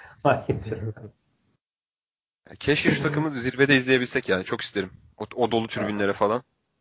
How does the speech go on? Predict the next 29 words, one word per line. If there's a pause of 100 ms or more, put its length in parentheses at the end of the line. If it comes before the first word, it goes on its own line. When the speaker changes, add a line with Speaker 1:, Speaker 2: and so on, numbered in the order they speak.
Speaker 1:
Kesinlikle
abi. (640)
Ya
zaten
hani
yakışır
ya. (160)
Yakışır
Newcastle'a.
Hani
Newcastle'ı
şurada (500)
otuz
puan
barajında
görmek
ister
yani
insan. (960)
Çünkü (1200)
kendileri
de
bunu
istiyorlar
ve
çok
da
iyiler
yani.